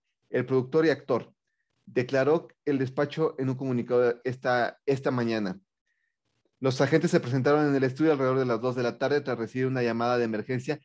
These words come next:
del mismísimo Baldwin, que avisó que una mujer había sido disparada.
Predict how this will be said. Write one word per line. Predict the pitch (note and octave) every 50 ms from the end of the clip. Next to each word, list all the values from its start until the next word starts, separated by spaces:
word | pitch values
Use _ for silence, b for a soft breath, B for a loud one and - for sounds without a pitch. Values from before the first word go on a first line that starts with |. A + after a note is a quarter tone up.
| _ _ _
del | B2+ B2
mismísimo | A#2 A#2+ A#2+ A2 C3 D3 C#3+ - C#3+ C3 A#2
Baldwin, | G#2 A#2+ A#2+ A2+ A2+ A#2 D3 F#3+ G#3 - - _ _ _ _ _ _ _ _ _ _ _ _ _ _ _ _ _ _ _ _ _ _ _ _ _ _ _ _ _ _ _ _ _ _ _ _
que | - D#3+ E3 E3+
avisó | A#2+ C#3 C#3+ C3+ C3 E3
que | - E3+
una | E3+ E3+
mujer | E3 D#3 C#3 - D3+ D3+ D3+
había | D3 D3 D3 C#3+
sido | C#3+ D#3 D3+ C#3+
disparada. | C3+ B2 - - B2+ B2+ C3 A#2+ F#2+ F#2+ -